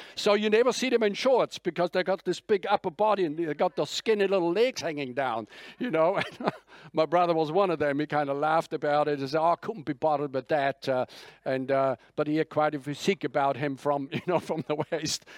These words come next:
the waist up. All right. So, uh, faith is like a muscle that can be developed, uh, to be able to carry bigger weights,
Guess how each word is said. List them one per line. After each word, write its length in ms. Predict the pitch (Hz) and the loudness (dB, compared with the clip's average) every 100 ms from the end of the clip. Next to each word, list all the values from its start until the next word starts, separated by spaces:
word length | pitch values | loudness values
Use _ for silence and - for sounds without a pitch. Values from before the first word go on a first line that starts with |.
| - - | -16 -8
the 120 | 143 | -6
waist 440 | 120 156 160 - | -2 -2 -2 0
up. 360 | 156 151 117 - - - - | 0 0 -2 -12 -20 -16 -4
All 240 | 135 143 | 0 2
right. 220 | 143 143 143 - - | 2 0 -4 -16 -18
So, 360 | - 196 202 170 _ _ - | -2 2 4 2 _ _ 0
uh, 180 | 165 170 | 0 0
faith 460 | - 240 302 - | 0 2 2 2
is 160 | 220 175 | -2 2
like 260 | 208 202 | 2 2
a 120 | 208 185 | 0 0
muscle 760 | 185 240 - 202 170 175 170 - _ _ _ _ _ _ _ - | 4 2 2 2 2 2 -2 -10 _ _ _ _ _ _ _ -4
that 200 | 156 156 | -4 -2
can 240 | - 185 175 | -2 -2 2
be 140 | 180 | 0
developed, 760 | 160 170 185 202 220 233 - - | 0 2 4 4 2 -2 -8 -8
uh, 380 | 165 165 165 160 139 _ _ - - - | -2 2 2 0 -4 _ _ -20 -20 -8
to 180 | 202 185 | -6 -4
be 200 | 180 190 | 2 4
able 360 | 190 196 196 | 4 4 0
to 180 | - 190 | -2 -8
carry 800 | - - 202 208 202 196 175 131 _ _ _ - _ 123 | -6 0 2 4 4 4 2 -2 _ _ _ -20 _ -4
bigger 280 | 160 262 247 | 0 4 4
weights, 640 | 220 220 208 220 - - | 4 4 2 0 -8 -8